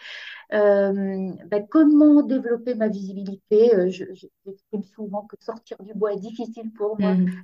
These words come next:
Speaker 1: Donc, c'était, c'est vraiment chouette. Et puis, euh, bah, plus précisément aussi, avec les, les personnes que j'accompagne ou qui, qui visitent mon site, euh, voilà, euh,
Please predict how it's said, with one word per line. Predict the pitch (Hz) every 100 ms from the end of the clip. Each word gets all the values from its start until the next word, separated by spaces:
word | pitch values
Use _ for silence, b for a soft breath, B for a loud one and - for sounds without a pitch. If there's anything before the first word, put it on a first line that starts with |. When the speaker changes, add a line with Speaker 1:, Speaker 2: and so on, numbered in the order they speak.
| -
Speaker 1:
Donc, | 208 214
c'était, | 220 220 208 196 196 -
c'est | 190
vraiment | 214 220 208
chouette. | 220 - 269 - B B B -
Et | 214
puis, | 214 - 247 285 339 294
euh, | 220 220 220 B B 196
bah, |
plus | 196 - 285
précisément | 277 262 - 226 214 220 233
aussi, | 214 214 _ 277 381
avec | 233 202 208
les, | 202 208
les | 196 196
personnes | 220 - 233 220
que | 226
j'accompagne | 208 202 190 - 202 330 247
ou | 202
qui, | - _
qui | 226
visitent | 220 220 233 226
mon | 196
site, | 190 - 220 254 247
euh, | 190 175
voilà, | 175 170 170 220 B B B _ -
euh, | 180 180 175